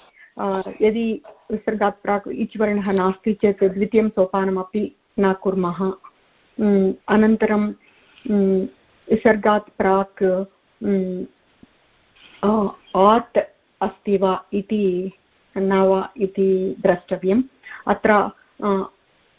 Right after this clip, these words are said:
अ, दीर्घ आकारः अपि नास्ति विसर्गात् प्राक्।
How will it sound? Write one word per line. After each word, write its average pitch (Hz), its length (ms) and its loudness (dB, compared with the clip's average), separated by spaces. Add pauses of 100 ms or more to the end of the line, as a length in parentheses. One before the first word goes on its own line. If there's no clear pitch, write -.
अ, 196 120 0
दीर्घ 202 320 0
आकारः 202 560 0
अपि - 380 -2 (200)
नास्ति 196 540 -2 (340)
विसर्गात् 190 580 2
प्राक्। 175 320 -2